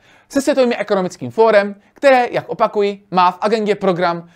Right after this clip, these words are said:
který zbaví prosté občany soukromého vlastnictví, strategicky spolupracuje i Deloitte. Jehož řídící partnerka sedí v českém digitalizačním týmu.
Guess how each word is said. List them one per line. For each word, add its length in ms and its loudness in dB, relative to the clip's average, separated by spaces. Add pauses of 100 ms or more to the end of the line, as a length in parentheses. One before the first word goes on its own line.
(200)
který 260 0
zbaví 640 0
prosté 380 0
občany 400 -6
soukromého 500 -4
vlastnictví, 760 -6 (180)
strategicky 600 -2
spolupracuje 760 -2 (140)
i 80 -4
Deloitte. 500 -2 (380)
Jehož 240 4
řídící 440 -4
partnerka 580 0
sedí 500 -2
v 80 -20
českém 540 -2 (100)
digitalizačním 680 -4
týmu. 360 -4